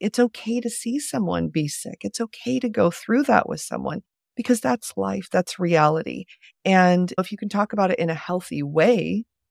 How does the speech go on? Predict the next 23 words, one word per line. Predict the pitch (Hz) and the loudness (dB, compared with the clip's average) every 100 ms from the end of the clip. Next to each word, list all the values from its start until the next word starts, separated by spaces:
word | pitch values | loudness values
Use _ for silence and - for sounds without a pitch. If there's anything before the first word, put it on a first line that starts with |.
| _ _ _ | _ _ _
you | 208 | 2
know, | 185 151 165 - | 6 6 4 2
and | 180 | 2
not | 175 175 170 | 4 6 4
a | |
doom | 160 170 175 | 2 0 2
and | 160 160 | 0 -2
gloom | 160 165 156 | -2 0 0
and | 151 | -2
you're | 139 | -4
sobbing | 151 160 196 196 - | -2 6 6 6 0
all | - | -6
the | - | -10
time, | - - - - - | -10 -8 -8 -10 0
obviously | 165 180 190 - 151 | 0 0 -4 -6 -10
take | 147 175 - | -6 -6 -2
that | 151 - | -2 -2
time | 156 147 | -6 -6
away | 135 - | -6 -8
from | - - | -8 -10
the | - | -10
kids. | - - - - | -10 -12 -8 0
But | 202 | 0